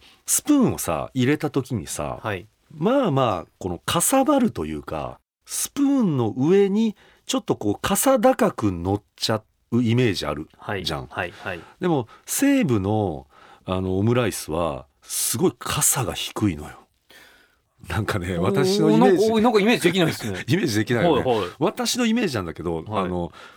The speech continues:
Speaker 1: 薄さで言うと、あの、モダン焼きぐらいの薄さというか、
Speaker 2: 薄っ！
Speaker 1: お好み焼き、モダン焼きぐらいの薄さで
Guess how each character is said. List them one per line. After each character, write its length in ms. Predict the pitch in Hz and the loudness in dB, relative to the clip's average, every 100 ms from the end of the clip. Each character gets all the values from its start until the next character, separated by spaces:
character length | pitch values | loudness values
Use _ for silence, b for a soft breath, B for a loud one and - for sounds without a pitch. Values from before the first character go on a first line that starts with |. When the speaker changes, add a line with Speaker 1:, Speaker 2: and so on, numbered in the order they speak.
| - | -6
Speaker 1:
薄 240 | 135 - | -4 -4
さ 140 | 185 208 | -2 -2
で 80 | |
言 120 | 196 190 | 0 -2
う 20 | |
と、 420 | - 175 87 69 b b b b _ | 0 0 0 -6 b b b b _
あ 140 | - 76 | -12 -10
の、 100 | 73 | -6
モ 240 | 85 127 | -2 0
ダ 120 | 190 | 2
ン 100 | 214 | 2
焼 280 | 202 190 190 | 2 0 -2
き 20 | |
ぐ 100 | 165 | -2
ら 100 | 135 | -2
い 60 | 76 | -2
の 120 | 76 | -6
薄 200 | 80 - | -8 -10
さ 140 | - | -10
と 140 | - 95 | -6 -6
い 40 | |
う 80 | 78 | -6
か、 160 | - 76 | -4 2
Speaker 2:
薄 480 | 208 269 - - | 2 2 0 0
っ！ 20 | 359 392 381 - | 2 2 0 -4
Speaker 1:
お 140 | 123 131 | -2 -2
好 160 | 226 233 233 | 0 0 2
み 120 | 233 | 2
焼 280 | 233 226 220 | 0 0 0
き、 0 | |
モ 160 | 160 180 | 2 2
ダ 140 | 214 | 2
ン 120 | 220 | 2
焼 260 | 226 214 214 | 0 0 -2
き 20 | |
ぐ 120 | 196 | 0
ら 160 | 214 196 | 2 0
い 60 | |
の 140 | 160 135 | 0 0
薄 240 | 143 - | -2 -4
さ 220 | 147 185 | -4 -4
で 340 | 185 240 139 | -2 -2 -2